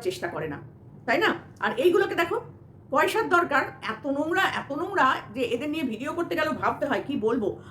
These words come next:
আদৌ কি এই কথাটা ওদের সম্পর্কে বলা যায় না, বললে পরে কোনো কিছু হবে, এরা এরকম। কিন্তু মৌকে নিয়ে বলতে গেলে এসব কোনো প্রয়োজন পড়ে না, কারণ মৌয়ের ভিডিওতে কিছু খারাপ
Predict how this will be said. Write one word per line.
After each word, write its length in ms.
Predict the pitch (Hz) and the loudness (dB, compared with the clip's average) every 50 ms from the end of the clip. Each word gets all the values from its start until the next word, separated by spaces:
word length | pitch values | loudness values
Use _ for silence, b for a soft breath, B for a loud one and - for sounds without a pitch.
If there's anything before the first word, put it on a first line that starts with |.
| B 156 190 | B -4 0
আদৌ 180 | 208 240 294 | 2 2 2
কি 100 | - 349 320 | 2 2 2
এই 100 | 285 277 - | 2 0 -2
কথাটা 220 | 247 - 269 285 277 | -4 -2 2 4 4
ওদের 180 | 269 262 262 - | 4 4 2 0
সম্পর্কে 280 | 262 262 254 285 - 294 | -2 -2 -2 -2 -4 -4
বলা 260 | 226 196 202 220 240 247 - 208 | -2 0 2 4 2 2 2 0
যায় 240 | - - 240 277 262 B B B B - | 2 2 2 2 0 B B B B -6
না, 60 | 233 220 | -6 -2
বললে 280 | 214 226 240 240 269 | 2 2 4 4 4
পরে 160 | 262 277 269 | 4 4 2
কোনো 180 | 269 269 240 247 | 2 2 0 -2
কিছু 200 | 247 240 - 262 | -2 -4 -4 -6
হবে, 260 | - - 175 170 156 - - - - - - - | -4 -4 -4 -4 -4 -6 -8 -10 -16 -20 -8 -2
এরা 160 | 254 285 294 | 0 2 4
এরকম। 380 | 294 254 254 254 - 190 175 | 4 4 2 2 0 -2 -4
কিন্তু 180 | - 269 269 254 | -2 0 0 2
মৌকে 280 | 254 254 277 302 269 320 | 4 4 4 2 2 0
নিয়ে 140 | 330 339 330 | 0 0 2
বলতে 220 | 254 285 294 285 302 | 2 2 2 2 2
গেলে 160 | 302 262 226 220 B B B | 2 2 2 0 B B B
এসব 240 | - 320 339 359 370 381 - | 0 0 2 2 0 0 0
কোনো 100 | 311 311 - | -2 2 4
প্রয়োজন 260 | 240 233 220 233 247 | 4 4 4 2 2
পড়ে 160 | 247 202 196 | 2 0 0
না, 60 | 202 | 0
কারণ 140 | 214 277 277 262 | 0 2 4 4
মৌয়ের 200 | 262 285 302 285 | 4 4 2 2
ভিডিওতে 240 | 302 254 294 311 269 262 | 0 -2 -2 -4 -4 -4
কিছু 160 | 311 - - | -6 -6 -6
খারাপ 200 | - 285 285 | -4 -2 -2